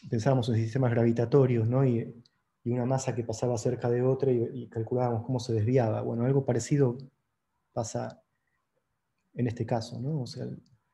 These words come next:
el, el electrón viene con cierto parámetro de impacto, se llama, con cierta orientación con respecto al núcleo,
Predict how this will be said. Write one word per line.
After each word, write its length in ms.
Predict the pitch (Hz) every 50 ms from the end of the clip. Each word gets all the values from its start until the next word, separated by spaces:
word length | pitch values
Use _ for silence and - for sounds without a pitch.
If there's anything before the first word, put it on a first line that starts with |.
| _ _ _ _ _ _ _ _ _
el, 500 | 123 117 113 113 117 117 - - - - - _ _ _ _ _ _ _ -
el 60 | 127
electrón 380 | 127 127 123 - 147 135 135 135
viene 260 | 143 147 147 143 135
con 180 | - 123 123 117
cierto 680 | - 135 131 131 127 - 120 113 117 123 - - - - _ _ _ _ _ _ _ _ _ _ _ _ _ _ _ _ _ _ _ _ _ _ _ _ - - _ _ _ _
parámetro 420 | - 120 120 123 131 120 117 120 117
de 80 | 120
impacto, 420 | 120 117 117 - 143 139 139 - 135
se 120 | 117 123
llama, 240 | 113 - 139 135 123
con 180 | 120 123 123 117
cierta 400 | - 127 123 - - 120 117 117 117 - _ _ _ _ _ _ _ _ _ _ _ _ _ _ _ _ _ _ _
orientación 560 | - 113 113 113 113 117 104 - 170 156 135
con 120 | 131 123 113
respecto 380 | 113 107 - 135 127 - 131
al 100 | 120 127
núcleo, 560 | 131 143 139 135 139 139 131 131 135 - -